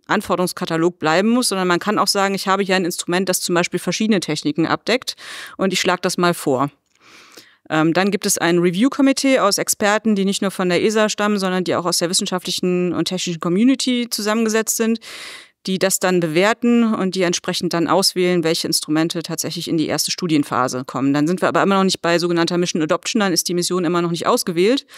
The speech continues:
sondern dann gibt's erstmal eine Studienphase, die, das ist dann sozusagen so eine Art Machbarkeitsstudie. Und wenn das durch ist und das auch wiederum begutachtet wurde von Experten aus der ganzen Community, dann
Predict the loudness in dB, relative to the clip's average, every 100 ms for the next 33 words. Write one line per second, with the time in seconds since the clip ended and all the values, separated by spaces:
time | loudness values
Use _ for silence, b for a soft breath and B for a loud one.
0 | B B B B -2 0 2 2 0 0
1 | 0 2 0 0 0 0 0 0 2 0
2 | -4 -4 -4 -2 -2 -2 -2 0 0 0
3 | -2 -2 -4 -4 -4 -2 -2 -2 -2 0
4 | 0 -2 B B B B -4 0 2 2
5 | 0 0 2 2 2 2 0 -2 0 2
6 | 2 0 2 0 0 0 0 2 0 0
7 | 0 0 -2 -2 0 0 -2 -2 0 0
8 | 0 -2 0 0 0 0 0 0 2 2
9 | 0 -2 -2 0 0 0 -2 0 2 2